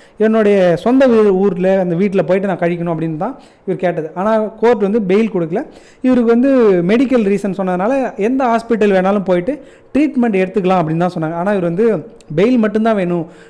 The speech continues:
ட்ரீட்மெண்ட்லாம் வேணாம் அப்படின்ற மாதிரி இவர் மறுத்துறாரு. "அதுக்கு இங்கேயே கடந்து இறந்துருவேன்" அப்படின்னுமே சொல்றாரு. So, May எண்டில், ரெண்டாயிரத்தி இருபத்தொன்னு மேல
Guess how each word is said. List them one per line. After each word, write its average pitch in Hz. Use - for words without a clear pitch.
ட்ரீட்மெண்ட்லாம் 220
வேணாம் 196
அப்படின்ற 170
மாதிரி 214
இவர் 175
மறுத்துறாரு. 180
"அதுக்கு 165
இங்கேயே 202
கடந்து 220
இறந்துருவேன்" 196
அப்படின்னுமே 175
சொல்றாரு. 156
So, 156
May 202
எண்டில், 190
ரெண்டாயிரத்தி 180
இருபத்தொன்னு 185
மேல 196